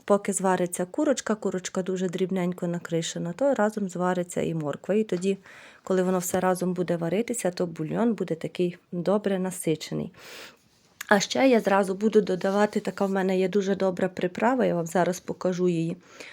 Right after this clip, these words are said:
Тут такі сушені овочі. Такі там і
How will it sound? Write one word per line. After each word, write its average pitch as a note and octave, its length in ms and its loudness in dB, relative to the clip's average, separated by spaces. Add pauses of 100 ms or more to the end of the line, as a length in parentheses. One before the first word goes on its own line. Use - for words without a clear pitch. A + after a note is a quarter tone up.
(240)
Тут A#3 200 2
такі G#3 260 4
сушені A3 720 2 (100)
овочі. F3 640 2 (1120)
Такі F#3+ 420 2 (140)
там F3+ 320 0
і G3 120 0